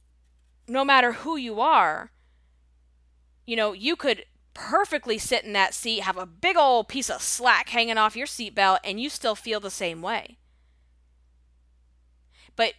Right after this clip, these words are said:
how people say things to you, you will interpret it the way you want to interpret it because it's how you're still thinking about yourself.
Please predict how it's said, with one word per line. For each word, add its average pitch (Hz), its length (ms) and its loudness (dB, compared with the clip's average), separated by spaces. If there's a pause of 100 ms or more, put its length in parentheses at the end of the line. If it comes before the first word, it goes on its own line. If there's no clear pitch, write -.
how 233 320 4
people 233 320 -6
say 262 280 2
things 196 360 -2
to - 140 -14
you, 170 520 -8 (1120)
you 220 280 -6
will 247 140 0
interpret 226 600 -4
it 196 200 -4
the 196 80 -6
way 185 180 0
you 185 320 -6
want 214 200 -2
to - 120 -6
interpret 185 480 -8
it 170 80 -4
because 190 220 -16
it's 170 100 -12
how 190 140 -2
you're 175 280 -6
still 180 240 -10
thinking 170 380 -8
about 160 240 -4
yourself. - 680 -10